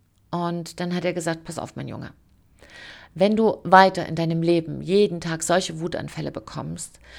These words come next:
wird dein Leben nicht sehr erfolgreich werden und du wirst immer wieder andere und dich selber sehr verletzen. Und ich möchte gerne, dass du diese Wut loswirst.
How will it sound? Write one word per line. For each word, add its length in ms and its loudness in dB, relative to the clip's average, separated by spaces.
wird 180 4
dein 140 4
Leben 260 2
nicht 160 -6
sehr 140 -4
erfolgreich 640 -2
werden 260 -10
und 140 -8
du 40 -10
wirst 380 -4
immer 280 0
wieder 300 0
andere 360 0
und 140 -8
dich 140 -8
selber 320 0
sehr 180 -4
verletzen. 720 -6
Und 140 -2
ich 120 -4
möchte 300 2
gerne, 460 -2
dass 180 -2
du 100 -10
diese 300 -6
Wut 240 -6
loswirst. 760 -8